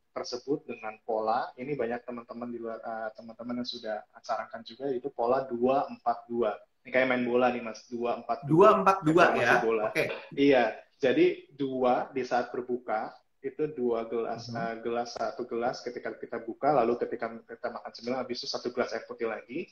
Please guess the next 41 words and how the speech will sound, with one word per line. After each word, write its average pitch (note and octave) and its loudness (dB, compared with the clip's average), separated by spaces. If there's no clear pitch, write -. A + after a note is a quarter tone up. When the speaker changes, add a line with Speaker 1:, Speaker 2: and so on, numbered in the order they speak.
Speaker 1:
kemudian B2 4
empat C3 0
gelas A#2 0
dari A#2+ 2
saat A#2+ 2
berbuka B2 -2
sampai B2 -6
kita A#2+ -6
sebelum B2+ 0
tidur, A#2 0
itu B2 -6
kita A#2+ -4
usahakan A#2 -2
minum B2 -2
empat - -6
gelas A2 -2
air, A#2+ 0
lalu B2+ 4
dua A2+ 4
gelas A2+ -2
lagi A#2 -4
saat A#2+ -6
sahur. A#2 -2
Kemudian A#2+ -2
tentu B2 -4
saja A#2 0
ada C3+ 4
pilihan-pilihan C3 2
makanan A#2+ -4
yang B2+ -4
nantinya A#2+ -14
kita B2+ -10
bisa B2 -6
pilih C#3 2
selama A#2 -6
kita - -12
berpuasa A2 -6
supaya - -14
kita B2+ -4
gak G#2+ -6
gampang A#2 -4